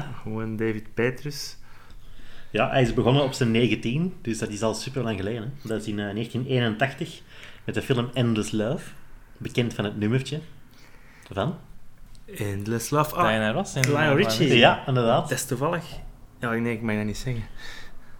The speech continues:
Speaker 2: <laughs> Nu zijn we wel heel benieuwd. <laughs>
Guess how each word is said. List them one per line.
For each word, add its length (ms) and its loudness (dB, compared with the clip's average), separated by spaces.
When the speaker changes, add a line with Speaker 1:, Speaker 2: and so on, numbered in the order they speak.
Speaker 2:
<laughs> 1200 6
Nu 80 6
zijn 160 8
we 60 8
wel 140 10
heel 160 8
benieuwd. 460 10
<laughs> 380 10